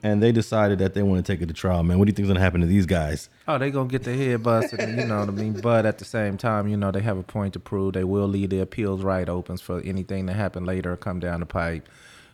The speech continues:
Speaker 2: Um, but hey, man, you know, they could try their hand if they want to.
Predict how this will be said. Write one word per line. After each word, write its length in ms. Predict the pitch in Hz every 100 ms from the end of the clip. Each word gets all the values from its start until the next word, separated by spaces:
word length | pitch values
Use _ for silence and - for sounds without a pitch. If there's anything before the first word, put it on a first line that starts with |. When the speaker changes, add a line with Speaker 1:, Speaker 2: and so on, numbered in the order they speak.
| -
Speaker 2:
Um, 800 | 110 110 110 107 104 101 87 95
but 280 | 110 107 104
hey, 260 | 98 82
man, 420 | 80 78 82 85 85
you 140 | 90
know, 320 | 82 82 82 92 85
they 140 | 82
could 120 | 90 90
try 200 | 101 95
their 100 | 95
hand 280 | 104 92
if 80 | 90
they 120 | 87
want 300 | 85 87 85
to. 180 | - 76